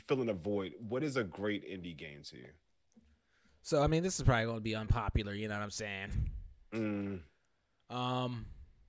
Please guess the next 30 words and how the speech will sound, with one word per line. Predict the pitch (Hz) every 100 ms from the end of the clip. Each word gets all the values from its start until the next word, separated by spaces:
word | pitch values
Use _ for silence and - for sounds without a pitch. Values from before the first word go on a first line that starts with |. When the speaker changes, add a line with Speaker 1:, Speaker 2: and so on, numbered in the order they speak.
| _ _ _ _ _ _ _ _ _ -
Speaker 2:
and | 139
honestly, | 135 180 190 160 147
like, | 139
I | 135
really | 139 147 139
haven't | 131 127 127
even | 127 123 110
gotten | 87 107 110 113 104
into | 117 120 - - 110
this | 117 107 -
title | - 131 127 123
as | 113
much | 131 131
as | 123
I'd | 120 104
like | 107 120 -
to, | 143
because | 127 117 123
at | 117
this | 120 113
point, | - 120 98
like, | 95
I | 107
just | 104 104 -
need | 120
to | 92
play | - 92
with | 87 -
someone | 101 95 95
else. | 95 - -